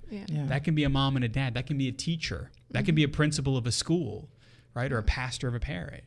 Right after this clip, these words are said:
Speaker 2: Mm-hmm.
Speaker 1: I think the assumption there is never assume that you're always doing it right.
Speaker 3: Yeah,
Speaker 1: Or,
Speaker 3: true.
Speaker 1: like, never
Speaker 2: Right.
Speaker 1: assume that, like,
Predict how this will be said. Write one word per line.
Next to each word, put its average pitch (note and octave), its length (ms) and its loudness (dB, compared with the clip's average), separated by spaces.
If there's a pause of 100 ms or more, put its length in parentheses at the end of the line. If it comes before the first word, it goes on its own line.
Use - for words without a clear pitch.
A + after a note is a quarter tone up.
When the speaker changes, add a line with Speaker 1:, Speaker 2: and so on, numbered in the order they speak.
(140)
Speaker 2:
Mm-hmm. D3+ 320 0 (300)
Speaker 1:
I A#3 40 -4
think B3+ 140 -2
the B3 80 0
assumption G3+ 520 -2
there E3 200 -2
is E3+ 180 -6 (160)
never G3 440 0
assume F3+ 760 -4 (500)
that F#3 100 -2
you're E3+ 220 0
always F3+ 320 2
doing F3 320 -2
it - 120 -8
right. - 400 -8 (320)
Speaker 3:
Yeah, C3+ 120 0
Speaker 1:
Or, F#3 40 2
Speaker 3:
true. G3 100 4
Speaker 1:
like, F3 220 2
never G3 320 0
Speaker 2:
Right. F3+ 100 0
Speaker 1:
assume F#3 400 2
that, F3+ 160 -2
like, E3+ 340 -2